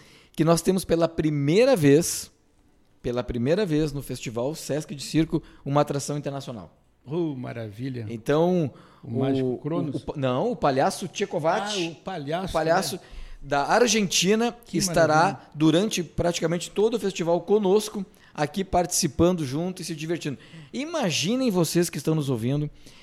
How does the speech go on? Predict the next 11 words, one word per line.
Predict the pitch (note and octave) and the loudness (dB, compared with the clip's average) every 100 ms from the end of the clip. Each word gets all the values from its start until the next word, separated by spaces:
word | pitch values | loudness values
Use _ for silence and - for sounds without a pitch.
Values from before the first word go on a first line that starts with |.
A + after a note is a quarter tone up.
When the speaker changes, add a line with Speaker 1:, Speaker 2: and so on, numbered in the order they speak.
| - - | -14 -2
Speaker 1:
vai | D#3+ | 0
estar | G3 G#3+ | 2 0
o | |
Palhaço | A3 F#3 E3 F3+ - | 2 2 2 0 -2
Tchekovat | F3+ - C#3+ D3 D3+ | -10 -6 -2 -2 -4
da | C3+ C3+ | -6 -4
Argentina, | D3+ D3 C3+ - D#3 E3 D#3+ - - - - | -2 -4 -8 -6 -6 -4 -8 -12 -20 -16 -6
junto | C3 A3 A3+ G3+ | 0 0 0 -4
com | F3+ | -4
o | |
nosso | E3+ F#3 - D#3+ | 0 -2 0 -4